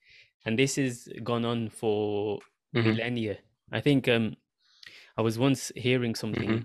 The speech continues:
Speaker 1: that there's one of the oldest written f-, statements or something that they found carved on a rock or something, and it said something about how the youth, it, it said something about how now the youth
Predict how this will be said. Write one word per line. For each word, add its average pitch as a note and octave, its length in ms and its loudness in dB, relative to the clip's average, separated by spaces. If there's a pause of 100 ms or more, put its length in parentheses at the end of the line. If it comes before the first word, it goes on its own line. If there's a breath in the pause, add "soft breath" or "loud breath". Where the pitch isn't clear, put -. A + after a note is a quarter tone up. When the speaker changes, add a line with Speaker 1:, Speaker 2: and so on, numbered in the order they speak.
Speaker 1:
that G2+ 300 -6 (200)
there's G#2+ 380 -2
one A#2+ 180 -2
of A2+ 140 -4
the A2 300 -4
oldest B2 720 0 (1040)
written A2+ 560 -2 (880)
f-, - 200 -20
statements - 880 -4 (400)
or G#2+ 300 2
something A#2 360 -2
that G#2 160 -4
they G#2+ 80 -2
found A2 380 -4
carved A2 380 -4
on G#2+ 120 -2
a G#2 80 -4
rock A2 260 -2
or A2+ 40 -6
something, G2+ 440 -8 (800 loud breath)
and A2 240 -2
it A2 100 -4
said C3 260 0
something A#2+ 380 -4
about G#2 280 -2
how G#2+ 260 -2
the G#2 140 -6
youth, B2 500 -6 (640 loud breath)
it, B2 240 2
it C3 100 2
said C#3 240 4
something B2+ 320 0
about A2 180 -4
how A#2 220 0
now A#2 300 0
the A2+ 120 -2
youth A#2 460 -4